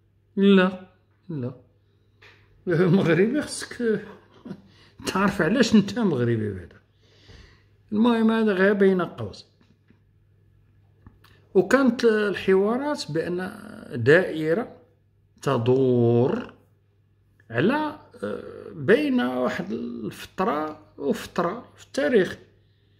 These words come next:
في السياسة ديال، آه، الزريبة. وأنا كنت، آه،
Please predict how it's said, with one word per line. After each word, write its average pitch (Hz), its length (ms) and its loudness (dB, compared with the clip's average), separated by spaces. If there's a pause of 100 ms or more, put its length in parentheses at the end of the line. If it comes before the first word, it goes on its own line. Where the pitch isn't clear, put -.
(120)
في - 60 -18
السياسة 196 600 -2 (2500)
ديال، 254 480 0
آه، 107 800 -2 (1200)
الزريبة. 123 440 0 (3750)
وأنا 180 220 6
كنت، 240 340 -2
آه، 165 680 -2